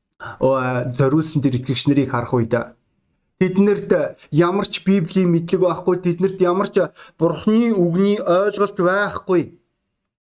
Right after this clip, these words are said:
Энэ шалтгааны улмаас Па-, Паул Эфесийн загтал дээр тэрээр хэлэхдээ янз бүрийн хүмүүсийн залмихээс үүссэн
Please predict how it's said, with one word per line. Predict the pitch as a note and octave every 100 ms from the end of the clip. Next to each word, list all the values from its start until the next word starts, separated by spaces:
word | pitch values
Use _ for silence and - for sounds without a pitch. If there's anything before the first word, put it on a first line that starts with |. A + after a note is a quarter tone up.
| _ _ _ _ _ -
Энэ | A#3+ B3
шалтгааны | A#3+ A#3+ C4+ C4+
улмаас | B3 A#3+ B3 A#3 A3 -
Па-, | A#3 A3 F#3
Паул | - A3 B3 G#3+
Эфесийн | G3+ C4 B3 B3+ A#3
загтал | A3+ -
дээр | - B3 A3+
тэрээр | A#3 A#3+ A3+
хэлэхдээ | - - A3+ F3+ - _ _ D3 F3 F#3
янз | C#3+ E3 A#3 C#4+ C#4+ A#3+
бүрийн | A#3 A#3+ B3 F#3 D3 B2+ _ _ _ -
хүмүүсийн | A3 B3 C#4 C#4 C4+ A#3+ D#3+ C3+
залмихээс | A3+ C4 B3+ A3 - - B3+ A3+ A3+ - -
үүссэн | G#3+ A#3+ A#3 - A3+ F#3+ A#2 -